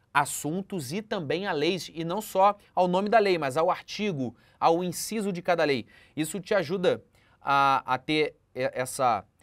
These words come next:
saber exatamente, profundamente, qual o artigo, qual o inciso da lei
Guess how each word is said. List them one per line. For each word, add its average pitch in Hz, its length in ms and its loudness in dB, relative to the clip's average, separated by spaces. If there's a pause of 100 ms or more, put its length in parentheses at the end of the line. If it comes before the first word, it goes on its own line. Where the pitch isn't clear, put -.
(420)
saber 190 800 2
exatamente, 147 920 -4 (320)
profundamente, 214 920 4 (320)
qual 202 200 4
o 196 60 4
artigo, 185 440 -4
qual 208 260 2
o 214 40 0
inciso 202 360 -6
da 190 120 0
lei 175 260 0